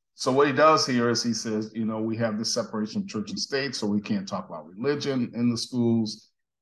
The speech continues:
And in particular, we can't talk about Christianity," right? He says Christianity is excluded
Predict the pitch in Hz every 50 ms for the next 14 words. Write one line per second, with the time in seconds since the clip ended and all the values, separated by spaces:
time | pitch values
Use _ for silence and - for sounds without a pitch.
0 | _ _ 113 123 127 127 123 127 - - 139 151 151 151 156 156 151 - - 156
1 | - - - - - - 220 220 214 - - 170 147 127 107 95 95 92 92 95
2 | 104 - - - - 120 113 107 - 127 120 104 - - 110 101 - - 104 101
3 | 95 - - 113 104 - - 101 107 131 165 170 127 98 85 78 - - - 90
4 | 95 92 98 117 113 101 107 104 - - 135 131 127 - 120 120 120 120 117 117
5 | 113 110 107 107 101 98 95 - - - 147 165 180 196 180 156 131 127 123 127
6 | 131